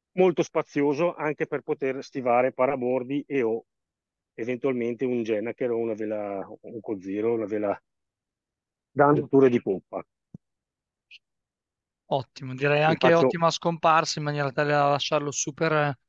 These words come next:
Speaker 2: ehm, camminabile anche la parte della, della prua,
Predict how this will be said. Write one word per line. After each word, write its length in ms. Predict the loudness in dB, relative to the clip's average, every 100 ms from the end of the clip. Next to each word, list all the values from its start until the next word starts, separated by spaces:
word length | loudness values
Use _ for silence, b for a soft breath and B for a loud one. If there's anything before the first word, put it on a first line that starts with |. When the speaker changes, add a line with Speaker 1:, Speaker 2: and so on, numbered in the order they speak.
| _ _ _ _
Speaker 2:
ehm, 1120 | -6 -4 -2 -4 -4 -6 -8 -10 -14 -20 -20 _ _ _
camminabile 680 | _ -4 -2 0 0 0 -2
anche 240 | -4 -4 -4
la 80 | -4
parte 580 | -2 -4 -4 -2 -2 -2
della, 400 | -4 -4 -4 -6
della 220 | -4 -4
prua, 420 | -4 -8 -6 -6